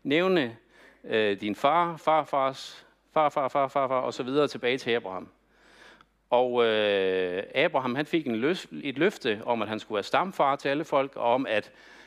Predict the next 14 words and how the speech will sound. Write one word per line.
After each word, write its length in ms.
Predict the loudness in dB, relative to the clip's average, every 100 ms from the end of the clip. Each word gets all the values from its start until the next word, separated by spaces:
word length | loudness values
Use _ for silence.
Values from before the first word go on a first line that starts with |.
| -18 -2
øh, 460 | 0 2 2 0
velsignelserne, 600 | -2 -2 0 2 0 -6
de 80 | -8
skulle 180 | -12 -8
komme 260 | -2 0 0
via 160 | -2
ham. 300 | -2 -4 -6 -14 -6
Det 60 |
var 40 | -2
det 140 | 0
løfte, 240 | -2 -4
Gud 200 | -6 -4
gav 200 | -2 -2
ham. 200 | -4 -10